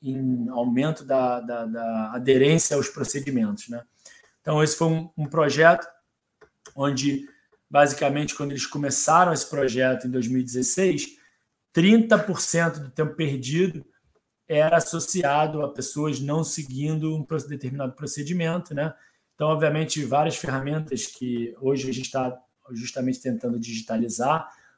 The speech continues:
foram implementados para facilitar,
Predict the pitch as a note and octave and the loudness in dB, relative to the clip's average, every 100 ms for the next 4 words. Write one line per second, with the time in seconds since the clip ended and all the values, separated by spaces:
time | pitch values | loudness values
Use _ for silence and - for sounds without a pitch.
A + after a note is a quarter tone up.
0 | - D3+ D#3 D3+ D#3 D3 D3 D3 D#3 - | -6 0 0 0 0 0 2 2 2 -2
1 | D#3 - - C3 - D3+ C#3+ C3 - C3 | -4 -2 -2 -2 -2 -2 -4 -6 -4 -2
2 | C3+ D3+ | 0 -2